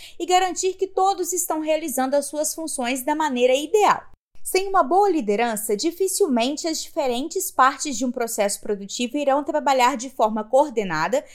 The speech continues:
a fim de entregar o produto pronto com a qualidade necessária, dentro do prazo necessário e com o menor custo e maior assertividade. Se cumprir prazos e metas estão entre os principais objetivos desse cargo,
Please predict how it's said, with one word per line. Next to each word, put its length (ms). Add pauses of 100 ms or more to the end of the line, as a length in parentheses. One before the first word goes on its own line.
(120)
a 120
fim 160
de 100
entregar 480
o 60
produto 440
pronto 460
com 140
a 80
qualidade 560
necessária, 680 (240)
dentro 440
do 120
prazo 400
necessário 800
e 140
com 220
o 60
menor 420
custo 500
e 100
maior 560
assertividade. 1040 (500)
Se 260
cumprir 500
prazos 480
e 60
metas 440
estão 340
entre 240
os 120
principais 580
objetivos 640
desse 280
cargo, 460